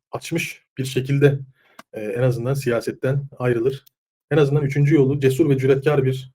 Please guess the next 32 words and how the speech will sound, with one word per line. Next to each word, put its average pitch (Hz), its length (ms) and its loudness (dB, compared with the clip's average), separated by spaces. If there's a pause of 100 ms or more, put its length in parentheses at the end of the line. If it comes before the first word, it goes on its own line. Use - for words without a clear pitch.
(100)
hamleyle 139 480 2 (160)
yaratmış 131 460 -2
bir 131 120 -8
isim 135 260 -4
olarak 107 340 -6
hafızalarımıza 110 560 -8
kazanır. 139 380 -4 (640)
Biz 160 360 -8
kendisinden, 151 640 -2 (120)
e, 131 180 -2
büyük 147 200 0
ölçüde 131 420 2 (140)
razıyız. 135 540 2 (280)
Yani 127 300 0
milletin 135 320 0
sesi 135 280 2
olması, 113 280 -4
millet 131 240 -2
için 127 180 -4
mücadele 123 320 -2
etmesi, - 360 -10
eksikleri, 147 420 0
hatalarına 131 500 2
rağmen 113 260 -4 (400)
kafidir. 143 500 4 (280)
Ama 156 360 -2 (360)
maalesef 143 540 2
liderlik 147 540 0 (300)
partiyi 135 400 -2
gerek 139 260 4
kurumsal 135 340 -2
anlamda, 120 360 -4